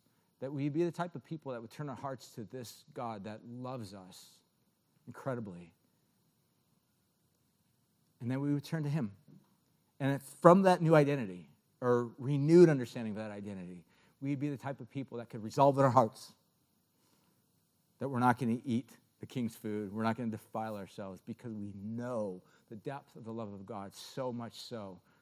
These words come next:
that that alone satisfies us more than the food that's offered at the table, even of a king slash modern influencer.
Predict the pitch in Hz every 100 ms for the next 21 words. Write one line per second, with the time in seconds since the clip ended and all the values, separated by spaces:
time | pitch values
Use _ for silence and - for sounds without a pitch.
0 | - 110 120 123 135 - 110 107 107 98
1 | 90 87 - _ _ _ _ _ _ _
2 | _ _ - - 104 98 - 95 90 92
3 | - 110 104 98 98 92 - 104 98 92
4 | 95 90 98 85 - - 87 - 92 95
5 | 85 - _ _ - 104 110 78 - -
6 | 98 85 76 - _ _ _ - - 107
7 | 85 - - - _ _ _ _ _ 104
8 | 95 90 85 85 92 82 80 73